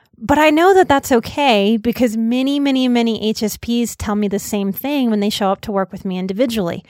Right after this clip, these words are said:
We apologize as a tribe for being all over the place. So this is a little bitty mini teachable moment within this episode where hopefully I can show you that your all over the placeness,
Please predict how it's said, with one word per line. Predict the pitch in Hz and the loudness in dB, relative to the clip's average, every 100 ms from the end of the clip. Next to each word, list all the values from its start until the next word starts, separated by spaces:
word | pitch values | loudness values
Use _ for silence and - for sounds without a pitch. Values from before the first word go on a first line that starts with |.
| - - | -20 0
We | 294 | 4
apologize | 320 - 302 359 403 277 220 196 208 | 4 2 0 4 4 4 4 4 2
as | 202 | -2
a | 214 | -4
tribe | - 262 254 - | 0 2 2 -2
for | 220 | -4
being | 220 220 | 0 0
all | 214 214 | 0 2
over | 226 233 | 0 0
the | 208 | -4
place. | - 190 214 - - - - | -6 -8 -8 -12 -14 -20 -12
So | - 262 | -2 0
this | 311 302 | 2 2
is | 285 | 0
a | |
little | 269 294 320 | 0 0 0
bitty | 240 277 | 0 0
mini | 262 247 269 269 | 2 4 4 2
teachable | - - 240 233 226 | 0 -2 -2 -2 0
moment | 220 226 226 214 202 | 2 2 4 2 0
within | 208 214 | -2 0
this | 208 196 240 | 0 -2 -4
episode | 262 302 - 208 202 196 - - - | -2 -2 2 2 2 -2 -16 -10 0
where | 226 | 2
hopefully | 277 269 294 247 | 2 2 0 2
I | 226 | 0
can | 220 226 214 | 0 -2 0
show | - 254 285 | 0 0 0
you | 262 214 214 | 0 0 2
that | 220 | 0
your | 226 247 269 | 4 6 6
all | 262 262 247 - | 4 6 6 4
over | 240 247 269 269 | 2 2 2 2
the | 233 | 0
placeness, | - 214 233 - 330 381 - | 0 0 0 0 2 2 -2